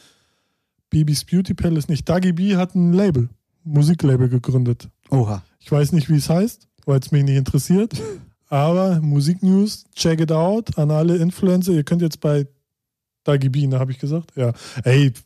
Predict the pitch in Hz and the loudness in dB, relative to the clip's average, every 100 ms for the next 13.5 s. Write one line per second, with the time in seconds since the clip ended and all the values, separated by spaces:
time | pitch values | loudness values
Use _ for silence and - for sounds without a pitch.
0 | _ 143 139 139 135 - 127 127 135 135 | _ 0 2 2 0 0 0 2 2 2
1 | - 135 123 123 117 123 - - - - | 0 -2 0 2 0 -2 -6 -20 -20 -20
2 | - - - - _ _ _ - 214 190 | -20 -18 -18 -20 _ _ _ -2 0 2
3 | 170 160 151 165 156 139 131 131 131 127 | 2 2 2 0 0 0 0 0 -2 0
4 | 139 - 202 180 196 220 - _ - - | 0 0 2 2 0 -2 -8 _ -20 -14
5 | - 107 107 - 123 - - 143 156 - | -2 0 0 0 -2 -2 0 2 2 2
6 | 143 139 139 135 - - _ _ - 127 | 2 2 2 0 -2 -12 _ _ -4 -2
7 | 117 101 98 - _ 139 147 143 127 139 | 0 -4 -8 -12 _ 0 2 2 2 0
8 | 127 - - 131 - 127 117 156 160 170 | 0 -4 -6 -6 -2 -2 0 -2 0 -2
9 | 165 143 139 135 127 143 165 160 147 - | -2 0 2 2 0 0 0 0 0 2
10 | 143 143 151 - _ _ _ _ _ - | 0 0 -4 -6 _ _ _ _ _ -2
11 | 127 127 123 - _ - - - - 151 | 2 2 0 -4 _ -2 -2 -2 -4 -2
12 | 240 254 151 139 127 123 - 139 - - | -2 -2 0 0 0 -4 -2 -2 -2 -4
13 | - - - 294 | -4 -4 -2 0